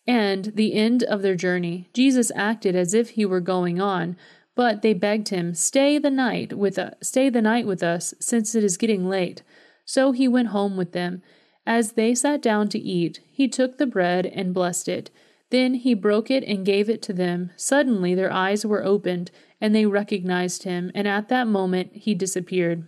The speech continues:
They said to each other, "Didn't our hearts burn within us as he talked with us on the road and explained the scriptures to us?"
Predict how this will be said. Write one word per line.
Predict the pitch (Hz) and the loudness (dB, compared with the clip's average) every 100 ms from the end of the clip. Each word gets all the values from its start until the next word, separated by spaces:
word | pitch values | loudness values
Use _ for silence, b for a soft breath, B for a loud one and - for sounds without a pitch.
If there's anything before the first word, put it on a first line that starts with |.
| _ B B B B - | _ B B B B 0
They | 233 | 0
said | 233 226 208 | 2 0 0
to | 214 190 | 0 0
each | 175 | 0
other, | 175 165 160 175 b b - | 0 0 -2 -4 b b 0
"Didn't | 285 359 | 2 4
our | 359 247 | 2 2
hearts | 196 202 208 | 2 0 -2
burn | 185 190 185 202 | -2 0 0 0
within | 196 185 180 | 0 0 0
us | 185 196 - - | -2 -4 -4 -4
as | 196 190 | -4 -2
he | 202 | -6
talked | - 185 185 190 | -4 -2 -2 -4
with | 214 214 | -6 0
us | 214 226 - - | 0 0 -4 -2
on | 214 | 0
the | 202 | 2
road | 185 185 190 208 - | 2 2 2 0 -2
and | 190 208 | -4 -2
explained | 190 - - 220 226 | -4 -6 -2 0 2
the | 208 | 2
scriptures | 208 214 208 233 226 | 0 -4 -2 -2 -2
to | - 240 | 0 2
us?" | 247 254 - | 2 -2 -6